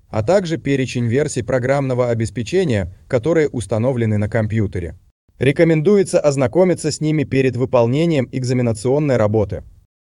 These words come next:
По всем вопросам, связанным с проведением экзамена, за исключением вопросов по содержанию ким, вы можете обращаться к организаторам. В случае необходимости выхода из аудитории оставьте на рабочем столе черновики,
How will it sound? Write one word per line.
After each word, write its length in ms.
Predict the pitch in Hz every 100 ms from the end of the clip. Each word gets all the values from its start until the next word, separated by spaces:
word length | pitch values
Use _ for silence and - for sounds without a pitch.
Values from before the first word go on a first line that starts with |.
| _ _ _ _ -
По 120 | 117
всем 260 | - 196
вопросам, 500 | 160 143 - 180 123
связанным 540 | 110 135 180 165 160 139
с 60 |
проведением 680 | - 143 139 135 147 104 92
экзамена, 640 | 110 104 156 190 131 95 - _
за 240 | 120 123
исключением 680 | 110 - 104 - 139 110 110
вопросов 540 | 107 104 139 147 113
по 120 | - 110
содержанию 640 | 107 113 113 143 117 104
ким, 360 | 160 160 123 -
вы 220 | - 151 170
можете 400 | 175 180 170 170
обращаться 580 | 139 120 131 147 -
к 80 | -
организаторам. 760 | 113 113 104 101 127 107 92 78 - _ _ _ -
В 80 | -
случае 320 | 165 185 175
необходимости 720 | 147 107 127 147 175 135 127
выхода 360 | 120 120 117 98
из 260 | 113 151
аудитории 480 | 131 123 117 160 147
оставьте 520 | 120 - 123 156 -
на 100 | 151
рабочем 420 | 127 107 104 117
столе 300 | 95 113 117
черновики, 600 | 107 117 107 104 104 82